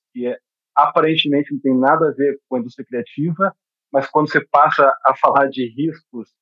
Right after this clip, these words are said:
você vê que analisar riscos de, de agronegócio, analisar riscos do mercado da música, você lida com variáveis que de alguma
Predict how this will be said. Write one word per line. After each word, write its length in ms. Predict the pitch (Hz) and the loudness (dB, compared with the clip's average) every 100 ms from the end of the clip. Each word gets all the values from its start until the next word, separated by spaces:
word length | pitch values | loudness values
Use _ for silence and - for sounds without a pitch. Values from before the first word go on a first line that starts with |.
| _ _ _ | _ _ _
você 240 | _ - 139 | _ -4 -2
vê 220 | 139 151 | 0 -4
que 400 | 151 147 143 139 147 | -2 -2 0 0 0
analisar 480 | 139 143 139 147 | 0 0 0 -2
riscos 440 | 135 147 143 131 120 | -2 -6 -10 -12 -12
de, 200 | 120 131 | -6 -4
de 100 | 123 | 0
agronegócio, 760 | 131 131 127 120 131 131 - 127 | 0 2 -2 2 2 2 -2 -4
analisar 340 | 127 127 135 | -4 -2 -4
riscos 420 | 131 135 - 123 - _ _ _ | -4 -10 -8 -10 -10 _ _ _
do 80 | - | -8
mercado 360 | 135 135 135 123 | -4 0 0 2
da 100 | 123 | 0
música, 380 | 123 135 135 113 | 0 0 -4 -8
você 120 | 135 | -4
lida 220 | 131 135 | -2 -2
com 140 | 139 | -4
variáveis 580 | 131 127 127 127 131 127 | -2 0 2 2 0 -6
que 60 | _ | _
de 60 | 147 | -8
alguma 400 | 143 170 190 | -6 -2 -2